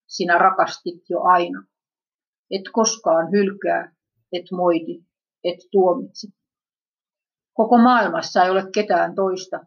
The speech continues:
ketä kiinnostaisin tai kuka välittäisi tietää. Saan avautua sinulle, elämäni antajalle, sen ylläpitäjälle, tulevaisuuteni rakentajalle.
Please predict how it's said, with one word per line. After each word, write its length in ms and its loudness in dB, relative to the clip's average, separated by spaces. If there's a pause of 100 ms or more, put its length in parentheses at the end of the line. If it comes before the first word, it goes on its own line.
(140)
ketä 220 -6
kiinnostaisin 760 -2
tai 200 0
kuka 240 0
välittäisi 640 -4
tietää. 460 -4 (880)
Saan 240 2
avautua 560 2
sinulle, 600 -6 (680)
elämäni 500 0
antajalle, 760 -2 (560)
sen 280 -6
ylläpitäjälle, 1080 2 (600)
tulevaisuuteni 880 0
rakentajalle. 840 -4